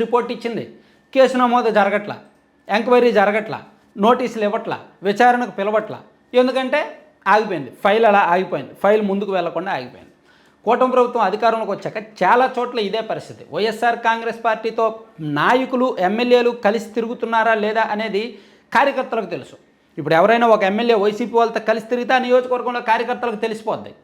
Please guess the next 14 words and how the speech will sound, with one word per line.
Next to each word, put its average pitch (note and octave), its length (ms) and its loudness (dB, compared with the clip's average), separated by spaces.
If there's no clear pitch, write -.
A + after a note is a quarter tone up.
కాబట్టి B3 280 4
వాళ్ళు A3+ 200 4
ఇప్పుడు B3 180 -6
కాకపోతే B3 280 0
ఎప్పుడైనా B3 340 -2
బయట A#3 160 -2
పెట్టేస్తారు. D#3+ 520 -4
కానీ G3 240 2
అధికారులు C#4 540 2
వైసీపీ C4 420 -2
నాయకులకు A#3+ 480 -2
అనుకూలంగా A3+ 560 2
మారితే F#3+ 320 -2
ఎవరూ B3 200 6